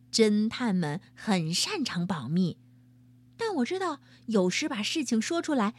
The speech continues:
很重要。我可以为一个惊喜保密，比如某个人的神秘生日礼物。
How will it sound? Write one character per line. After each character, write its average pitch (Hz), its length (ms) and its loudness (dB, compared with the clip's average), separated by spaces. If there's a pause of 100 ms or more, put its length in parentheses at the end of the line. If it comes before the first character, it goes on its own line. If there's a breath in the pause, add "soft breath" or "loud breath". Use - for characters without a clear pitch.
(160 soft breath)
很 202 340 2
重 392 240 0
要。 214 240 -2 (1000)
我 302 180 -4
可 359 180 -4
以 339 180 -2
为 359 160 -2
一 339 120 -2
个 349 100 -2
惊 415 300 -2
喜 269 200 -4
保 202 240 0
密， 208 280 2 (540)
比 285 120 0
如 311 300 0 (240 loud breath)
某 202 260 4
个 220 120 0
人 233 200 2
的 254 160 -2 (140 loud breath)
神 - 340 2
秘 339 420 -4
生 440 260 0
日 440 160 2
礼 208 180 2
物。 277 320 0